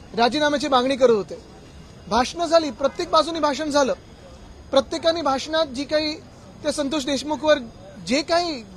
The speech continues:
प्रकार झाले होते, अत्याचार असतील, एकदमच भयानक प्रकार, म्हणजे कधीही असं ऐकलं नव्हतं आपण, असं सगळं भयानक याचं वर्णन केलं. जितेंद्रजी आव्हाड यांनी देखील, आपल्याला आठवत असेल, भाषण करून संपूर्ण हाऊसला स्तब्ध केलं होतं.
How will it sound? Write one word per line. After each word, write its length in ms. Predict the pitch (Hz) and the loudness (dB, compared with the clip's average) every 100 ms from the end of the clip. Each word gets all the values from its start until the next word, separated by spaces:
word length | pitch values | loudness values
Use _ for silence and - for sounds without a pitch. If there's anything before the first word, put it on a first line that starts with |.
| 180 - - - - - - - | -20 -20 -20 -20 -20 -20 -20 0
प्रकार 280 | 277 302 302 | 2 4 4
झाले 220 | 294 294 | 6 4
होते, 180 | 285 208 | 4 2
अत्याचार 480 | 247 214 311 311 294 | -4 -2 0 2 2
असतील, 300 | 269 247 180 - - - - - - - | 0 -6 -12 -16 -20 -20 -20 -20 -20 -6
एकदमच 420 | 285 269 370 381 269 | -6 -2 2 2 2
भयानक 360 | 269 320 339 | 4 4 2
प्रकार, 280 | 302 285 285 | 0 2 2
म्हणजे 200 | 269 277 - | 2 -2 0
कधीही 220 | 233 302 | 0 4
असं 300 | 339 339 311 | 4 4 2
ऐकलं 300 | 262 233 302 | 2 0 0
नव्हतं 200 | 294 285 | 2 4
आपण, 320 | 277 269 240 | 4 4 0
असं 240 | 233 233 311 | 0 -2 0
सगळं 280 | 294 277 285 | 0 2 2
भयानक 400 | 233 254 285 240 - - - | 4 2 0 -2 -6 -6 -4
याचं 200 | 269 285 | 0 4
वर्णन 300 | 247 285 330 | 4 4 2
केलं. 220 | 269 254 | 2 2
जितेंद्रजी 640 | 233 240 302 311 294 320 | 2 -2 -4 -4 -4 0
आव्हाड 340 | 277 254 285 277 | 2 4 4 2
यांनी 200 | 277 294 | 0 -2
देखील, 320 | 285 277 196 - - - - - | -6 -6 -8 -12 -20 -20 -20 -4
आपल्याला 320 | 254 277 285 | -4 0 0
आठवत 220 | 277 277 | 0 0
असेल, 180 | 269 302 | -4 -4
भाषण 360 | 233 233 302 285 | -2 -2 -2 -4
करून 240 | 233 294 | -4 -2
संपूर्ण 320 | 277 247 285 | -4 -4 -4
हाऊसला 420 | 285 262 240 233 277 | -4 -4 -6 -4 -2
स्तब्ध 300 | 254 214 247 | -2 0 0
केलं 200 | 226 185 | 0 -6
होतं. 200 | 170 | -8